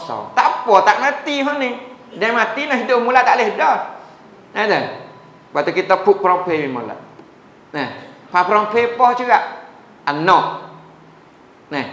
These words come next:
anak kita, pumpe kita. Dan dia baca, tak kena on pun tak apa. Nah, tak kena live show pun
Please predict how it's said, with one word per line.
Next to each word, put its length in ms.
anak 400
kita, 220
pumpe 480
kita. 300
Dan 180
dia 160
baca, 420
tak 220
kena 340
on 320
pun 80
tak 240
apa. 140
Nah, 180
tak 200
kena 200
live 280
show 280
pun 80